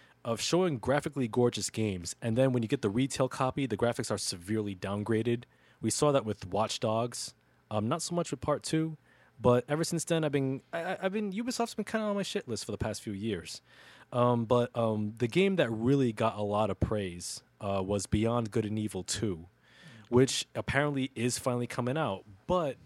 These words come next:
and I will say, it's, it was, like, a pre-rendered, um, trailer, just like, um, and, and, and it's actually a prequel to the original game. Um, I'm kinda hot and cold on it at this point. With Beyond Good and Evil, I love the first game.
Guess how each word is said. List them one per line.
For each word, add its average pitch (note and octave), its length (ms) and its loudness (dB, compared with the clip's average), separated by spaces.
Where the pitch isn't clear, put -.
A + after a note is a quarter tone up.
and C3+ 220 0
I D3 60 0
will D#3 120 2
say, E3+ 160 0
it's, C3 140 -4
it D3+ 100 -2
was, D#3 140 2
like, E3 120 -2
a C3 60 2
pre-rendered, A#2+ 560 2
um, F#2+ 380 -2
trailer, C3+ 500 -4
just - 160 -4
like, G#2+ 160 -2
um, G2 260 -4
and, B2 100 -4
and, B2+ 160 -6
and C#3 120 -4
it's C#3 100 -4
actually D3+ 240 0
a F#2+ 60 -4
prequel G2 600 -2
to F#2+ 200 -6
the F#2+ 160 -8
original F#2+ 300 -6
game. F#2+ 360 -6
Um, D3+ 480 -2
I'm B3+ 100 -2
kinda G4 280 -2
hot A#3 220 0
and F3+ 100 -2
cold F#3 300 2
on B2 80 0
it A#2+ 120 -4
at A#2 100 -10
this - 180 -4
point. A2 200 -2
With B2+ 160 0
Beyond G3 280 2
Good A3 100 0
and F3+ 80 -2
Evil, F#3 320 0
I C#3 80 2
love C3+ 300 2
the B2+ 80 -2
first C3 280 -2
game. D3+ 320 -4